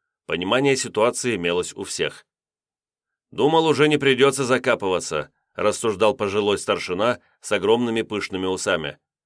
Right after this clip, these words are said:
«Последний раз окопчик рыл еще до госпиталя, в сорок третьем. Там попрохладнее было.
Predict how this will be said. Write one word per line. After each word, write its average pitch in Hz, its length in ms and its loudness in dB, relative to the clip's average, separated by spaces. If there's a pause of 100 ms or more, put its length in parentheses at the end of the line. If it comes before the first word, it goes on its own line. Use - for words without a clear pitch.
(480)
«Последний 127 480 2
раз 147 340 2 (360)
окопчик 147 640 0
рыл 147 180 4
еще 131 280 0
до 113 140 2
госпиталя, 101 760 0
в - 60 -18
сорок 120 280 2
третьем. 131 520 0 (420)
Там 95 200 -2
попрохладнее 117 680 2
было. 85 360 -2